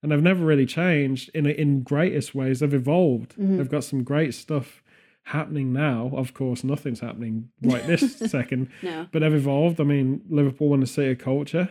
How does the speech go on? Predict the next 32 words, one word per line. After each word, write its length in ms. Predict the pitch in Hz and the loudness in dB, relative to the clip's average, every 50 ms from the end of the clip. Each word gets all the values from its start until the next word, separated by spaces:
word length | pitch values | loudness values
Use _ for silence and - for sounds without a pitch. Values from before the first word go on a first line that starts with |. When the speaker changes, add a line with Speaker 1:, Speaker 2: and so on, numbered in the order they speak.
| - | -4
Speaker 2:
Yes. 540 | - 170 160 160 - - - - - - _ _ _ _ _ _ _ _ _ - | -8 -10 -10 -10 -12 -18 -20 -20 -20 -20 _ _ _ _ _ _ _ _ _ -2
Speaker 1:
Which 400 | 139 131 135 - - - _ _ _ _ - | -2 -2 -2 -4 -12 -14 _ _ _ _ -8
we 160 | 156 143 139 | -2 2 2
all 120 | 139 139 131 | 4 2 2
gasped 520 | 113 127 131 143 151 - - _ _ - | 0 -2 -4 -4 -6 -8 -14 _ _ -8
at. 180 | 170 190 196 170 160 - _ _ _ _ _ _ _ _ _ | -6 -6 -6 -8 -12 -20 _ _ _ _ _ _ _ _ _
Speaker 2:
There's 440 | - 202 208 220 226 240 240 226 226 226 | -10 -8 -4 -2 0 2 2 0 0 -2
a, 380 | 233 220 220 220 220 208 - - - 254 | -2 -2 -2 -2 -2 -2 -4 -4 -2 -2
are, 100 | 247 - | -2 -2
are 140 | - - - 269 | -2 0 0 0
they 120 | 330 339 | 2 0
building 340 | 269 - 330 339 339 359 349 | -2 -2 -2 -2 -2 -2 2
a 60 | 339 | 4
new 340 | 302 285 285 294 294 294 285 | 6 6 6 6 6 6 4
soundstage 760 | 240 240 - - - 214 220 277 277 - - 359 359 359 359 | 4 2 -2 -4 -4 0 0 0 0 -2 -4 -4 -4 -2 -2
or 60 | 370 | -2
something 320 | 359 - 370 - 370 359 359 | -2 -2 -2 0 0 0 0
over 260 | 359 359 359 359 359 | 0 0 -2 -4 -6
there? 240 | 370 381 381 381 381 - - _ - | -6 -8 -10 -10 -10 -12 -16 _ -4
Speaker 1:
They're 220 | 214 170 185 190 175 | 2 2 4 4 4
building 420 | - 196 202 208 214 214 202 180 | 4 4 4 6 6 4 4 4
a 140 | 160 139 135 | 4 2 2
film 360 | 127 - - 202 233 240 202 | 0 0 0 2 4 4 4
studio. 380 | - - - - 131 127 120 277 | 2 0 -2 -2 0 2 2 2
Speaker 2:
Yeah, 320 | 320 311 277 226 185 175 | 2 2 0 0 -2 -2
yeah. 320 | 175 196 233 233 202 170 139 147 170 | -4 -2 -2 -2 -2 -4 -4 -4 0
Speaker 1:
Yeah, 200 | 165 185 185 147 123 127 | 2 2 2 2 0 0
but 120 | - 175 170 | -2 0 2
I 40 | 175 | 4
mean, 320 | 175 185 180 170 156 147 135 | 4 6 6 6 6 4 4
Glasgow 560 | 139 143 165 202 220 220 - - 196 165 139 | 2 2 2 2 0 0 -2 -2 0 0 0
has 460 | 117 135 135 127 123 123 - - - | 2 0 0 0 0 -2 -6 -14 -20